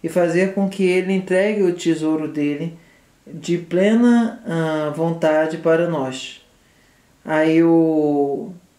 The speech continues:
o Sna-, o Vishvaparva fala, "Mas como isso é possível?"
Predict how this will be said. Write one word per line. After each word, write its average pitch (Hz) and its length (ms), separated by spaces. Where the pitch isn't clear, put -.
o 160 160
Sna-, 151 400
o 143 680
Vishvaparva 151 460
fala, 139 300
"Mas 208 160
como 247 280
isso 214 160
é 196 40
possível?" 147 540